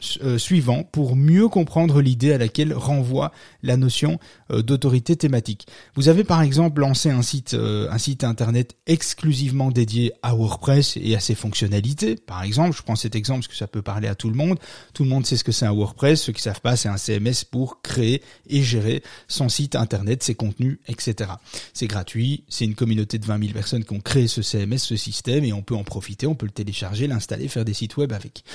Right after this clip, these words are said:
Euh, donc imaginez que vous avez lancé un site web qui parle de WordPress et de toutes ses fonctionnalités. Eh bien, vous allez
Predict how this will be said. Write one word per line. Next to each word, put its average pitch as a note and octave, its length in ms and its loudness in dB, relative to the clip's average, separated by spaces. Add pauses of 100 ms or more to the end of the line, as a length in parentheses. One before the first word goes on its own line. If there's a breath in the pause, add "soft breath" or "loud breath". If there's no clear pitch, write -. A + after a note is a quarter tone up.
(380 loud breath)
Euh, G#2+ 300 0
donc C3+ 240 -4
imaginez G3 460 6
que F3+ 40 0
vous D3+ 120 2
avez C3 140 4
lancé C#3+ 460 2 (800)
un C3 100 8
site C3+ 280 2
web C#3+ 200 4 (100)
qui D3+ 200 -2
parle F3+ 520 2
de A#2+ 120 0
WordPress A#2+ 640 0
et C3+ 80 2
de A#2+ 100 0
toutes E3 280 -6
ses C#3 120 -2
fonctionnalités. A2 720 -4 (400 loud breath)
Eh A2+ 80 -4
bien, C#3+ 220 2
vous C#3+ 180 4
allez C3 160 6